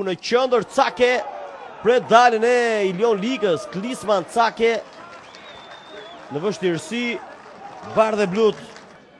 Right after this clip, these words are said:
Do t'itë Gilman Lika në vend të Moise Ede për Merveil, edhe njerë Ede merr topi në kranë gjatë, Taku del mirë Tirana. Taku,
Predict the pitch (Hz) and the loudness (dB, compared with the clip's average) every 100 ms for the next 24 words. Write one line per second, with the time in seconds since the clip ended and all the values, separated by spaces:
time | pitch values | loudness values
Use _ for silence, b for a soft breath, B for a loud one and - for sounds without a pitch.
0 | - 98 117 104 110 156 139 151 143 127 | -20 -20 -18 -16 -10 -8 -8 -8 -8 -8
1 | 113 135 135 135 131 151 143 - 151 156 | -8 -10 -10 -10 -8 -10 -12 -12 -8 -6
2 | 160 - 139 110 147 160 160 143 135 170 | -6 -6 -8 -4 -2 -2 -2 -6 -6 -6
3 | 117 160 175 180 165 170 160 180 160 123 | -2 -2 -2 -2 -4 -4 -4 -4 -4 -2
4 | 185 165 180 165 190 175 180 175 160 180 | -2 0 -2 -4 -4 -4 -2 -2 -2 -4
5 | 151 180 180 - 185 185 165 185 175 196 | -2 -2 -2 -2 -4 -4 -6 -6 -6 -6
6 | 170 196 190 151 107 - - - - 214 | 0 2 2 0 -4 -12 -20 -20 -4 -2
7 | - 190 | -2 -2